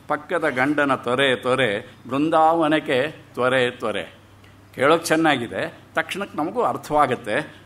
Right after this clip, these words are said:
ಆದರೆ ಅದರಲ್ಲಿರೋದು ಅದೇ ಅರ್ಥವಲ್ಲ, ಇನ್ನೇನೋ ಬೇರೆ ಅರ್ಥ ಇದೆ ಅನ್ನೋದು ಗಮನಿಸಬೇಕಾದಂಥ ವಿಷಯ. "ಮುತ್ತಿನ ಕುಪ್ಪಸ ಹರಳೋಲೆ, ಮಲ್ಲಿಗೆ ಜಾಜಿ ಮುಡಿಮಾಲೆ, ಹೆಜ್ಜೆಯ ನೇವುರ ಗೆಜ್ಜೆಯ ಪಿಲ್ಲಿ, ಮರೆತೇ ಬಂದೆವು ಮನೆಯಲ್ಲೇ ಸಖಿ." ಅದು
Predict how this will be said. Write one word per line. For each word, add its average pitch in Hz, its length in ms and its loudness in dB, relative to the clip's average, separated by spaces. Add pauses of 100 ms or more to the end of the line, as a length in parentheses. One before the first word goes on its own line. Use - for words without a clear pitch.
ಆದರೆ 135 280 2
ಅದರಲ್ಲಿರೋದು 127 560 -2
ಅದೇ 113 180 2
ಅರ್ಥವಲ್ಲ, 127 500 2
ಇನ್ನೇನೋ 131 400 -2
ಬೇರೆ 117 260 0
ಅರ್ಥ 104 260 -2
ಇದೆ 117 280 2
ಅನ್ನೋದು 131 380 -2 (280)
ಗಮನಿಸಬೇಕಾದಂಥ 117 800 -4
ವಿಷಯ. 107 360 -4 (580)
"ಮುತ್ತಿನ 185 400 -2
ಕುಪ್ಪಸ 156 480 -6
ಹರಳೋಲೆ, 127 800 0 (580)
ಮಲ್ಲಿಗೆ 165 420 2
ಜಾಜಿ 135 440 2
ಮುಡಿಮಾಲೆ, 131 760 2 (480)
ಹೆಜ್ಜೆಯ 147 440 2
ನೇವುರ 143 440 2
ಗೆಜ್ಜೆಯ 127 500 0
ಪಿಲ್ಲಿ, 123 480 -2 (220)
ಮರೆತೇ 120 420 -2
ಬಂದೆವು 135 520 -2
ಮನೆಯಲ್ಲೇ 143 840 -2
ಸಖಿ." 135 360 -4 (1000)
ಅದು 139 420 -2